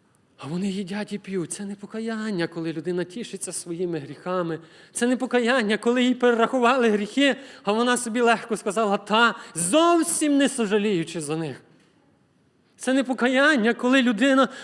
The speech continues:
совість не докоряє. Це не покаяння, дорогі мої. О, справжнє покаяння, воно часто приходить, коли біля гробу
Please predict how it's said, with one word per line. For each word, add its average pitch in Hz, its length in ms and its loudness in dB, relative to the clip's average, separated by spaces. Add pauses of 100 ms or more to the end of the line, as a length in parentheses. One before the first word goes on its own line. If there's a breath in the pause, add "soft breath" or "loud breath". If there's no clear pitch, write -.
(140 loud breath)
совість 262 600 2
не 208 120 2
докоряє. 208 640 2 (220 loud breath)
Це - 140 -6
не 240 100 -2
покаяння, 233 800 0 (220)
дорогі 160 360 -2
мої. 131 300 -8 (180 soft breath)
О, 262 320 4
справжнє 240 540 2
покаяння, 240 560 0
воно 233 240 0
часто 262 560 0
приходить, 240 540 0
коли 247 200 0
біля 214 240 2
гробу 208 440 2